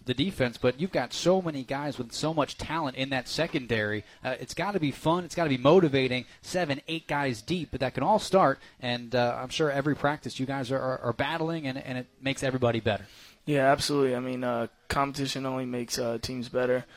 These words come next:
Speaker 2: Um, you know, I know I can't just come out to practice and go through the motions. Uh, you know, I got kids behind me that want my spot, um, and, and the same thing goes for the corners room.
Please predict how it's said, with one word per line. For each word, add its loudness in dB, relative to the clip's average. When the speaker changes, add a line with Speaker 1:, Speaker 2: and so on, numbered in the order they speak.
Speaker 2:
Um, -4
you -4
know, -2
I -2
know -2
I 0
can't -4
just -4
come -2
out -2
to -8
practice -4
and -6
go -2
through -8
the -4
motions. -4
Uh, -4
you -6
know, -2
I -2
got -2
kids -6
behind -2
me -2
that -2
want -4
my -4
spot, -2
um, -4
and, -6
and -8
the -4
same -4
thing -6
goes 0
for -8
the -6
corners -6
room. -4